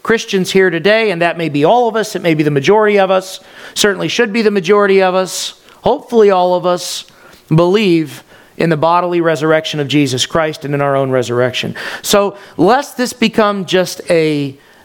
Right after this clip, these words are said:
doctrinal re-emphasis of things that we already know, I think it would be good to step back and realize that this, Paul's message here, and it'll become clear in the text,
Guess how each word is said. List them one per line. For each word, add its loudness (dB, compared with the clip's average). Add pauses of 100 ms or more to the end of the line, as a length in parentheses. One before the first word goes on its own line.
(180)
doctrinal 2
re-emphasis 0
of -2
things 0
that 0
we 4
already 0
know, 2 (240)
I -4
think -2
it 2
would 0 (380)
be 4
good 0 (800)
to 4
step 0
back 2
and -2
realize 2
that -2
this, 0
Paul's 0
message 0
here, 2
and -2
it'll 2
become 0
clear 2
in 0
the -4
text, 0